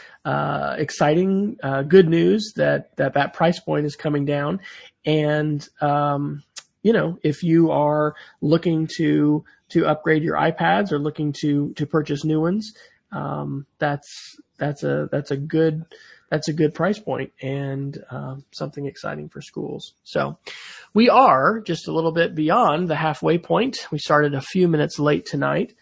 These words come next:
Um, again, I will kind of give a, a station identification. This is the EdTech Situation Room,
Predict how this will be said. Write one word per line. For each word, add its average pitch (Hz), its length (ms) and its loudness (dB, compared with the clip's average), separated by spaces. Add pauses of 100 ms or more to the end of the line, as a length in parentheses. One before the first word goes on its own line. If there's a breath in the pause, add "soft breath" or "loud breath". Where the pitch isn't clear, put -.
(300 soft breath)
Um, 143 360 -8
again, 170 460 2
I 143 160 -2
will 143 360 0
kind 143 320 -4
of 139 140 -4 (160)
give 151 220 0
a, 139 280 -4
a 135 60 -10
station 160 440 -4
identification. 147 760 -4
This 160 200 -6
is 147 260 -6 (320 soft breath)
the 147 260 -2
EdTech 170 500 0
Situation 156 720 -2
Room, 160 300 0